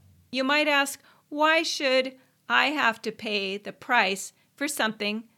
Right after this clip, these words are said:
that somebody else did?" Well, we have to watch this line of thinking because, honestly, it's, it's a victim mentality. It's a martyr mentality. And we can't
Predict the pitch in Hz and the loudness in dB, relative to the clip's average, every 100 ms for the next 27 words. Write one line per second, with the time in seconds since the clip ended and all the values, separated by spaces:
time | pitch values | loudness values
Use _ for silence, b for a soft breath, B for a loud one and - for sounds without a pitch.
0 | _ 294 285 - 254 202 208 226 240 - | _ -10 -8 -2 0 0 0 -2 -4 -6
1 | 185 175 180 - - _ _ 320 262 - | -4 -2 -4 -12 -18 _ _ -2 -2 -2
2 | - _ _ _ - B B - 294 320 | -12 _ _ _ -20 B B -2 -2 0
3 | 403 466 440 349 254 247 277 277 - 220 | 0 0 -2 0 6 6 6 2 -6 -6
4 | 208 208 190 202 196 190 - 202 - 196 | -6 -6 -4 -4 -4 -8 -10 -10 -8 -6
5 | 190 196 - 226 214 - b b b b | -6 -6 -2 -2 -2 -10 b b b b
6 | - 269 311 311 269 233 - 214 - 220 | -2 0 0 -2 0 0 0 -4 -6 -8
7 | - 240 247 254 208 254 262 262 226 214 | -2 0 0 -4 0 -2 -2 -4 -2 -2
8 | 208 196 - 202 196 208 185 151 - 214 | -2 -4 -2 2 2 2 -2 -6 -6 -6
9 | 269 233 214 214 220 226 220 208 - 185 | -4 -4 0 2 2 0 -2 -2 -6 -6
10 | 180 170 - 180 196 185 160 110 - _ | -6 -8 -2 0 0 0 -2 -6 -12 _
11 | _ B B B 220 233 247 247 - 302 | _ B B B -2 0 0 -4 -2 0
12 | 427 - | 0 -4